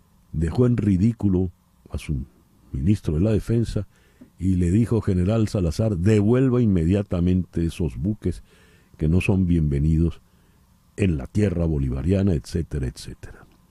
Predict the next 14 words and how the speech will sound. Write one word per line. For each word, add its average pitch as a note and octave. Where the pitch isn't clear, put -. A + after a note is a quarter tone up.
Es C#3
más D3
o G3
menos E3
lo A2
mismo, G#2+
el C#2
mismo A2
proceder D#2
que D#2
tiene F2+
este F2
Mohamed F2
sexto. -